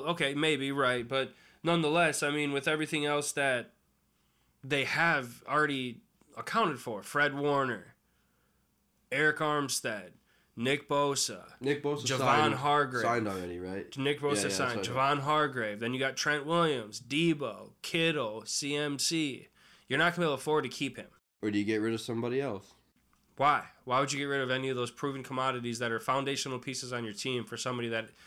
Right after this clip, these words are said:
Speaker 1: had a good rookie year and hasn't proven really
Speaker 2: If
Speaker 1: anything since?
Speaker 2: No, and I hear ya. I hear ya. I think if Chase has a big rest of the year, though, <laughs> take, now take this with a grain of salt.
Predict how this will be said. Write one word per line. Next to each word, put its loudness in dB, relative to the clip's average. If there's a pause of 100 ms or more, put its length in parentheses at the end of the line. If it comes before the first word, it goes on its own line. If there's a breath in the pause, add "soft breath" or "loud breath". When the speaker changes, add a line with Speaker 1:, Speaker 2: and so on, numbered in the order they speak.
(280 loud breath)
Speaker 1:
had 2
a 4
good 2
rookie 0
year 4
and 0
hasn't 2
proven -2
really 4
Speaker 2:
If 4
Speaker 1:
anything -2
since? -6
Speaker 2:
No, 2
and 2
I 2
hear 0
ya. -2
I -4
hear 0
ya. -2
I 2
think 4
if -2
Chase 0
has 0
a 0
big 0
rest -2
of -4
the 0
year, 2
though, 0 (1400)
<laughs> -6
take, 0
now 2
take 0
this 0
with -2
a 0
grain -2
of -10
salt. -2